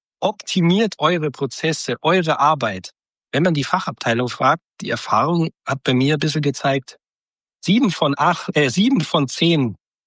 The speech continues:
Fachabteilungen können das nicht gut. Da kommt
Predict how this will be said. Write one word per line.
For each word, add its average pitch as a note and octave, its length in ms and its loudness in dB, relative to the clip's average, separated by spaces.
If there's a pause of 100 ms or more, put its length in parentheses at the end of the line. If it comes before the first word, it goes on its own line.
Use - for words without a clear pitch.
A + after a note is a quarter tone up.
(240)
Fachabteilungen A2 800 -2 (720)
können C3 300 2
das A2+ 220 -2
nicht A2 180 -6
gut. - 320 -8 (1040)
Da C#3 140 0
kommt G3+ 360 -2